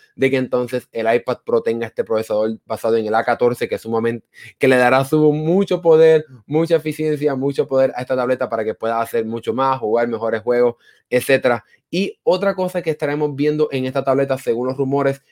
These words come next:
es un mejorado Apple Pencil, ¿verdad? El, el pal-, el lápiz o el, o el stylus que utiliza Apple en sus com-, en sus,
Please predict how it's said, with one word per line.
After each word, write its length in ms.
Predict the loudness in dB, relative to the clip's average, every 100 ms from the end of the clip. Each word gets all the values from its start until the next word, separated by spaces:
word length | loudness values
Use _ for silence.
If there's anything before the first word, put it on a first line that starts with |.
| _
es 240 | -4 -4 -4
un 160 | -4 -2
mejorado 560 | -2 0 2 2 0 -4
Apple 400 | -10 -2 0 0 0
Pencil, 320 | -4 -2 -2
¿verdad? 320 | -2 0 0
El, 160 | -2 -6
el 120 | -8
pal-, 220 | -4 -4 -2
el 180 | 0
lápiz 480 | 2 2 2 0 0
o 140 | 0 0
el, 220 | -2 -8 _
o 120 | -6 -4
el 280 | -4 -6
stylus 560 | -6 -2 2 2 2 -2
que 100 | -6
utiliza 440 | -2 -2 0 0
Apple 240 | 0 0 -2
en 120 | -4
sus 140 | -6 -8
com-, 200 | -8 -8
en 160 | -8 -8
sus, 400 | -4 -4 -6